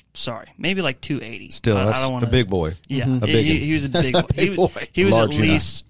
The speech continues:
Speaker 1: f-, uh, four or five inches taller than him, and, uh, all Hu-, Hu-,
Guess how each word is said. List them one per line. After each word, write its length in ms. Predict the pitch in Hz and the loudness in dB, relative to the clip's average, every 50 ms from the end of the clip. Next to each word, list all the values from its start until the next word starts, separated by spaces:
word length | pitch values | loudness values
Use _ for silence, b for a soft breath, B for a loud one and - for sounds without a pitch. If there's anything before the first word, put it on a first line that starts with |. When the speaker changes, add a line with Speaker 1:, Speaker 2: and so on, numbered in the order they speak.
| _ | _
Speaker 1:
f-, 180 | - - - - - | -20 -18 -18 -12 -8
uh, 440 | - 131 131 127 123 123 120 120 117 | -4 -4 -2 -2 -2 -2 -2 -4 -6
four 280 | 117 - - 139 139 135 | -8 -8 -6 -6 -4 -4
or 60 | 123 | -4
five 280 | - - 127 123 120 123 | -6 -6 -6 -6 -4 -6
inches 280 | 120 117 - 123 - | -6 -6 -6 -8 -8
taller 300 | - 123 123 120 117 117 | -8 -8 -6 -6 -6 -8
than 140 | 117 117 117 | -10 -10 -8
him, 340 | 117 120 120 120 117 113 110 _ _ _ _ _ _ _ _ - | -8 -6 -6 -6 -6 -8 -12 _ _ _ _ _ _ _ _ -12
and, 440 | 120 123 120 117 117 113 113 113 | -8 -6 -6 -6 -6 -6 -8 -8
uh, 300 | 113 110 110 110 107 104 104 - - - | -8 -8 -8 -10 -10 -12 -14 -18 -16 -10
all 160 | 123 127 127 | -8 -8 -6
Hu-, 260 | 123 127 117 - - | -6 -6 -8 -10 -10
Hu-, 160 | 123 123 - | -14 -14 -14